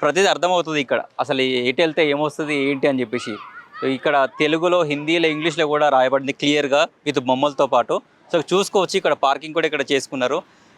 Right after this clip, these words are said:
ఇక ఈ రైల్వే స్టేషన్ చూడడానికి జనాలు మాత్రం తండోపతండాలుగా వస్తున్నారు, చిన్నవాళ్ళు, పెద్దవాళ్ళు అందరూ కూడా వస్తున్నారు.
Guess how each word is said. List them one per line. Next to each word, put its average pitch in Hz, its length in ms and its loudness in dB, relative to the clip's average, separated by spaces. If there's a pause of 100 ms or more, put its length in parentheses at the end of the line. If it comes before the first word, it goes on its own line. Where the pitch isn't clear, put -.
ఇక 147 120 -4
ఈ 160 340 2
రైల్వే 156 240 0
స్టేషన్ 208 280 -4 (120)
చూడడానికి 185 580 -2
జనాలు 151 320 0
మాత్రం 170 300 -6
తండోపతండాలుగా 143 760 0
వస్తున్నారు, 131 520 -2 (120)
చిన్నవాళ్ళు, 135 420 2
పెద్దవాళ్ళు 131 420 2
అందరూ 120 260 0
కూడా 127 140 0
వస్తున్నారు. 117 480 -4